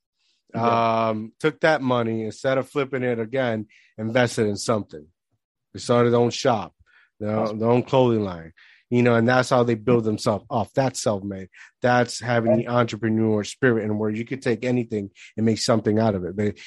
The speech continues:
Speaker 2: it starts with
Speaker 1: Yeah.
Speaker 2: one, right?
Speaker 1: Right.
Speaker 2: Um, nine to five, it's only B S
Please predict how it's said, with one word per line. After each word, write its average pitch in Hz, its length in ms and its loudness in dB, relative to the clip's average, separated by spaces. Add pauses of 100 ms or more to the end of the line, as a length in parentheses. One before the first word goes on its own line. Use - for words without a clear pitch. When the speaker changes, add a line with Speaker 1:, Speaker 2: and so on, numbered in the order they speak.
(100)
Speaker 2:
it 101 80 -4
starts 107 340 0
with 139 80 6
Speaker 1:
Yeah. 156 40 2
Speaker 2:
one, 78 300 -6 (640)
right? 135 300 2 (260)
Speaker 1:
Right. 196 200 -4 (920)
Speaker 2:
Um, 110 500 2 (1400)
nine 156 420 6
to 185 60 6
five, 160 340 4
it's 143 520 0
only 147 240 4
B 127 300 0
S 127 420 -2